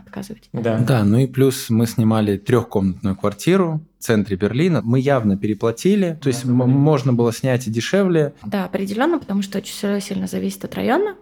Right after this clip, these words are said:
Speaker 1: Первое. Второе, я думаю, что здесь люди играют на вот этой вот возможности регистрироваться,
Speaker 2: То есть
Speaker 1: но
Speaker 2: пол-
Speaker 1: есть гораздо дешевле жильё, и я это знаю
Speaker 2: Не
Speaker 1: не
Speaker 2: понаслышке.
Speaker 1: понаслышке, да.
Speaker 2: Хорошо. Сколько вы платите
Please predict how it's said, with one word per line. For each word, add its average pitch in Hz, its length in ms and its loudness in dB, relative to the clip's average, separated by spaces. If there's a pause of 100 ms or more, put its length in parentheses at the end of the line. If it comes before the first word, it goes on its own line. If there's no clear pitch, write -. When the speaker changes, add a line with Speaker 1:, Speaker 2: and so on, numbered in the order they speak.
(100)
Speaker 1:
Первое. 208 500 -2
Второе, 208 640 0
я 202 140 2
думаю, 202 220 -2
что 208 180 -10
здесь 202 260 -2
люди 196 280 0
играют 196 420 -2
на 190 400 0
вот 175 180 -6
этой 196 180 -2
вот - 440 -6
возможности 190 920 -2
регистрироваться, 240 1000 -2
Speaker 2:
То - 60 0
есть 220 100 4
Speaker 1:
но 214 60 4
Speaker 2:
пол- - 80 2
Speaker 1:
есть 240 280 2
гораздо 190 540 -2 (140)
дешевле 185 420 -6
жильё, 185 560 -2
и 196 60 -4
я 190 160 0
это 190 120 -6
знаю 202 480 0 (220)
Speaker 2:
Не - 220 -6
Speaker 1:
не 113 80 2
Speaker 2:
понаслышке. 202 400 4
Speaker 1:
понаслышке, 208 680 2
да. 180 160 0
Speaker 2:
Хорошо. 120 440 -6
Сколько 147 420 -4
вы 131 140 -6
платите 131 680 -2